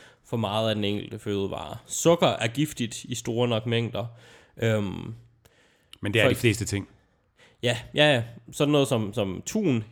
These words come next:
Speaker 1: indeholder og tungmetaller, som også er skadelige for store mængder. Øh, ris indeholder uorganisk arsen, så hvis man kun lever af ris, så bliver det også usundt. Øhm, ristet brød, ristede kartofler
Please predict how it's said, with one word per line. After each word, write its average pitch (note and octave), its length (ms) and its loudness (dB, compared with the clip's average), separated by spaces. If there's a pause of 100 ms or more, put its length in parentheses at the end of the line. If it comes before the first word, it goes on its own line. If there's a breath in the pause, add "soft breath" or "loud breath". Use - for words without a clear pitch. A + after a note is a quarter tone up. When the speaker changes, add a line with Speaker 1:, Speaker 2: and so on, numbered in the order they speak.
Speaker 1:
indeholder G#2+ 500 -2
og F#2 220 -6
tungmetaller, C#3+ 760 0
som G2+ 240 -4
også B2+ 240 -2
er - 20 -4
skadelige B2 440 -2
for A#2 100 -12
store B2+ 300 -2
mængder. B2 360 -4 (560 loud breath)
Øh, F#2+ 260 -4 (120)
ris C#3+ 380 0
indeholder A2+ 480 0
uorganisk G#2+ 720 0
arsen, C#3+ 420 -2
så A2+ 100 -8
hvis A2+ 180 -12
man F2+ 100 -10
kun A2 220 -4
lever A#2 260 0
af A2 80 -2
ris, C3+ 240 -2
så - 200 -10
bliver G2+ 180 -6
det F#2+ 100 -4
også A#2+ 280 -4
usundt. A#2 440 -4 (480 soft breath)
Øhm, G2+ 520 -4
ristet B2+ 480 -2
brød, C#3 500 -2
ristede A2+ 380 -6
kartofler A#2+ 600 -2